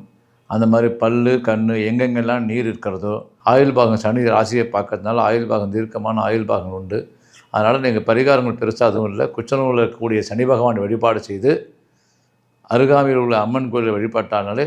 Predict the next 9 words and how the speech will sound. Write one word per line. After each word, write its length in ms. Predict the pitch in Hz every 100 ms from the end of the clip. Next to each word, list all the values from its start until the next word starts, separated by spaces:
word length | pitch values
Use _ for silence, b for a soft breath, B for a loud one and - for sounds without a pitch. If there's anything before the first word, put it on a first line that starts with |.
| 151
பைரவர் 360 | 107 123 127 117
வழிபாடு 300 | 107 110 113 101
பண்ணாலே 320 | 104 101 113
உங்களுக்கு 280 | 127 104 90 -
போதும். 320 | 104 104 110 - b b b 120
நீங்க 180 | 127 117
அதுக்காக 320 | 113 127 143 139
பரிகாரம் 400 | 113 131 135 135
என்பதனாலே 380 | 120 117 113 123